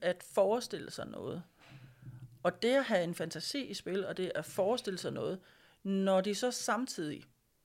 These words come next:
skriver og siger, at det har været i så tæt samspil med det faglige, altså de, de siger jo, at hele dagen har været fagligt, og nogle af dem siger, at hele dagen har været legende. Og når de par stykker, der beskrev hele dagen som legende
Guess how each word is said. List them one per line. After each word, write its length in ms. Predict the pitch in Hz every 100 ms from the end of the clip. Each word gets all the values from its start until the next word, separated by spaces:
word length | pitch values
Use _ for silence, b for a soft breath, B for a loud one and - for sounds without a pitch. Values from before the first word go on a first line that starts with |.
| _ _ _ _ _ _ _ _ -
skriver 500 | - - 262 226 151 - -
og 160 | 180 180
siger, 360 | - 214 220 -
at 160 | 185 185
det 80 |
har 100 | 185
været 380 | 170 175 208 226 226
i 80 | 190
så 140 | 185
tæt 240 | 214 220 214
samspil 600 | - 180 220 - 175 180
med 140 | - 185
det 120 | 185
faglige, 520 | - 175 185 214 196
altså 180 | 165 175
de, 240 | 170 185 - B B B B -
de 40 | 190
siger 140 | 262
jo, 60 | 277
at 80 | 233
hele 200 | 240 240
dagen 200 | 202 175
har 80 |
været 180 | 180 -
fagligt, 500 | - 190 202 240 233 -
og 80 | 202
nogle 220 | 202 214
af 60 | 202
dem 100 | 196
siger, 160 | 214
at 60 | 202
hele 160 | 196 196
dagen 280 | 220 196
har 60 | 170
været 240 | 156 - - _ -
legende. 520 | 156 165 170 190 180
Og 120 | 180
når 240 | 180 185 160 - 202 _ _ _ b b b b b - - - - - _ -
de 60 |
par 100 | 247
stykker, 320 | 226 220 214 220
der 80 |
beskrev 420 | 185 185 - 214 185
hele 160 | 196
dagen 320 | 190 233 214
som 160 | 175 165
legende 480 | 160 - 180 185